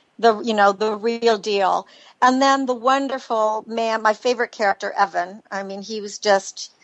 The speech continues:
what a, what a gem. He's like the perfect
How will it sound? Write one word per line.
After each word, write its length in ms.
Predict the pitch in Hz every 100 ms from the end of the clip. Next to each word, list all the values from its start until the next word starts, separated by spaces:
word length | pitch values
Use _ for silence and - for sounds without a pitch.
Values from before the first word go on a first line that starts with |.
| - - -
what 160 | 254
a, 260 | 233 208 -
what 180 | 220 220
a 40 |
gem. 400 | 208 226 196 185
He's 180 | 202 202
like 180 | 208 -
the 80 | 202
perfect 560 | - 220 - 226 -